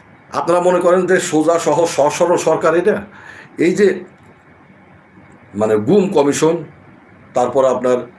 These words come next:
এই যে বিডিআরের ওই কাহিনীর, ওই কমিশনের যারা হর্তাকর্তা বা মনে করেন যারা ইয়ে, তারাও মাসের পর মাস নাকি প্রধান উপদেষ্টার সাথে সাক্ষাৎ করতে পারতো না।" আজব কথা, আপনি চিন্তা করে দেখেন।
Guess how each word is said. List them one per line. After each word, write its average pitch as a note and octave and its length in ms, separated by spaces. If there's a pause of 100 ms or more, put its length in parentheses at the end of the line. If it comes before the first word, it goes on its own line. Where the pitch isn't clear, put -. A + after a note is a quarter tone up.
(280)
এই B2+ 140
যে B2+ 280 (320)
বিডিআরের D3+ 560 (960)
ওই C3 140
কাহিনীর, C#3+ 400
ওই G3 240
কমিশনের E3 580 (760)
যারা B2 480 (880)
হর্তাকর্তা A2 720
বা A2+ 160
মনে B2+ 180
করেন B2 240
যারা A#2+ 260
ইয়ে, A#2 220 (300)
তারাও A#3+ 520
মাসের D#3+ 360
পর F3+ 140
মাস E3 360
নাকি F3+ 280 (540)
প্রধান D#3+ 260
উপদেষ্টার C#3 360
সাথে C#3 160
সাক্ষাৎ B2+ 340
করতে - 180
পারতো F#2 280
না।" A#2 80
আজব E3 460
কথা, G2+ 200
আপনি A#2+ 180
চিন্তা F3 240
করে C3+ 120
দেখেন। G2+ 260